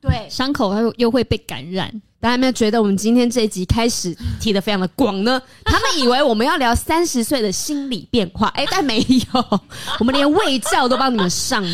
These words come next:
Speaker 1: 到了，好不好？
Speaker 2: 对，好，那说说我的好了。我大概在二十几岁的时候啊，我那个时候，我们的，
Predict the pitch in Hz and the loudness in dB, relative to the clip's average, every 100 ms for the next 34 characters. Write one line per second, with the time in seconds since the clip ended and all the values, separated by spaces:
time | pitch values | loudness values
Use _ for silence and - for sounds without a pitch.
0 | - 226 180 151 - 160 170 170 156 202 | -2 2 2 0 -2 -2 0 0 -2 -8
1 | - 208 202 381 415 247 269 320 330 349 | -12 -12 -8 -6 -6 -10 -10 -6 -2 0
2 | 247 131 110 190 98 110 92 233 - - | 0 -2 -4 -8 -8 -10 -12 -16 -20 -12
3 | - 254 359 370 359 359 302 240 - 190 | -6 -4 -4 -4 -4 -4 -4 -6 -6 -8
4 | - 233 180 - - 185 196 143 117 117 | -6 -4 -4 -8 -10 -6 -6 -6 -8 -10
5 | 208 - _ _ _ - 214 269 415 403 | -12 -18 _ _ _ -6 -2 -2 -2 -6
6 | 233 247 311 277 233 - _ _ _ _ | -4 -2 0 -2 -4 -10 _ _ _ _
7 | - 214 202 202 | -4 -2 -2 -4